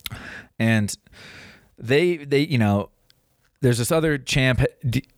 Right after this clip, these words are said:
Anthony Joshua, has kind of been dodging them, making, making good money and be-, being, like, maybe the most famous of the two. But now this, this decision,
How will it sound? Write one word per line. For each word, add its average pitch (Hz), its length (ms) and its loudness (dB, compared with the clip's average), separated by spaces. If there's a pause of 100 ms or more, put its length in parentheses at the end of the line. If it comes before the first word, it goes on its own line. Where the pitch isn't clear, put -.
(480)
Anthony 135 340 0
Joshua, 113 420 0
has 104 160 0
kind 127 160 0
of 120 60 0
been 113 120 0
dodging 104 560 0
them, 104 460 2
making, 107 420 2
making 107 280 0
good 101 180 2
money 101 300 2
and 95 260 2
be-, 98 120 -2 (120)
being, 107 260 2
like, 92 300 0
maybe 98 180 2
the 95 60 2
most 95 240 0
famous 101 340 0
of 90 100 -2
the 98 60 -4
two. 104 280 0 (380)
But 123 120 -2
now 156 260 0
this, 131 220 -2
this 139 240 0
decision, 127 640 0